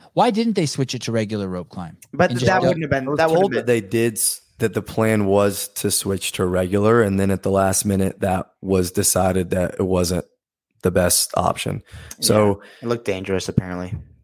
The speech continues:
Speaker 3: I think
Speaker 2: Fuck 'em.
Speaker 3: I, I think, I think the best, I think my big takeaway is just that it was really disappointing that we
Speaker 2: Yeah,
Speaker 3: didn't
Speaker 2: it
Speaker 3: get to
Speaker 2: was.
Speaker 3: see the workout be performed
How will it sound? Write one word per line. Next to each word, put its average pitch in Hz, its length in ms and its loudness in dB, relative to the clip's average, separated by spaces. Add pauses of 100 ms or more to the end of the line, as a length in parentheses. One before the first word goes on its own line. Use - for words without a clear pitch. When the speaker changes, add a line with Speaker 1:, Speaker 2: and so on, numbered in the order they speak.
(120)
Speaker 3:
I 135 80 4
think 170 340 0 (100)
Speaker 2:
Fuck 104 220 0
'em. 101 200 -6 (500)
Speaker 3:
I, 143 160 4
I 147 40 2
think, 180 200 -2
I 147 60 4
think 180 140 2
the 131 80 4
best, 117 360 0 (2000)
I 165 80 -2
think 139 160 4
my 117 140 4
big 107 180 0
takeaway 104 400 2
is 92 80 0
just 101 160 -2
that 101 80 0
it 101 40 0
was 92 160 -4
really 101 280 0
disappointing 87 880 -4 (320)
that 98 140 2
we 98 100 0
Speaker 2:
Yeah, - 80 0
Speaker 3:
didn't 95 180 0
Speaker 2:
it 92 40 -2
Speaker 3:
get 107 60 2
to 98 60 4
Speaker 2:
was. 90 200 2
Speaker 3:
see 95 240 0
the 92 120 0
workout 90 580 0
be 98 120 0
performed 90 520 -2